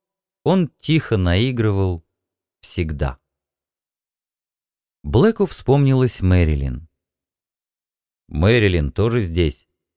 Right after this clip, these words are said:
Брат лежал на спине в квадрате лунного света из окна. Он ответил не сразу. «Да». Помешкал и добавил.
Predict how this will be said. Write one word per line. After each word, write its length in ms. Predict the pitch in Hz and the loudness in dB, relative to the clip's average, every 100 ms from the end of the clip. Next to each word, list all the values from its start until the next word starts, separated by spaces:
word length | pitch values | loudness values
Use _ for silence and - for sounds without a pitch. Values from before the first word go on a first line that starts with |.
| _ _ _ _ _ _ _ _ _ | _ _ _ _ _ _ _ _ _
Брат 360 | 76 101 196 170 | -2 2 2 2
лежал 340 | 160 139 156 | 0 2 2
на 80 | 151 | 0
спине 460 | - 127 110 110 110 | -2 0 2 2 0
в 60 | |
квадрате 500 | - 104 101 104 101 | -2 -2 2 0 0
лунного 440 | 98 98 90 85 80 | -2 0 0 -2 -4
света 380 | - 82 95 85 | -4 -4 -4 -4
из 140 | 78 | -4
окна. 460 | 78 - 71 65 - _ _ _ _ _ _ _ _ - | -4 -4 -8 -8 -12 _ _ _ _ _ _ _ _ -4
Он 160 | 151 196 | 0 0
ответил 400 | - 110 127 135 | 2 -2 0 -2
не 140 | 139 | -2
сразу. 460 | 131 87 73 64 - _ _ _ _ _ _ _ _ _ _ _ _ _ _ - | -4 -2 -2 -4 -12 _ _ _ _ _ _ _ _ _ _ _ _ _ _ -12
«Да». 420 | 95 131 107 73 _ _ _ _ _ _ _ _ _ _ | -2 0 0 -4 _ _ _ _ _ _ _ _ _ _
Помешкал 800 | - 85 92 156 - - 151 139 _ _ _ _ _ _ _ - | -2 0 2 0 -4 -2 0 0 _ _ _ _ _ _ _ -6
и 20 | |
добавил. 600 | 98 95 82 76 67 65 | 0 0 2 0 -2 -8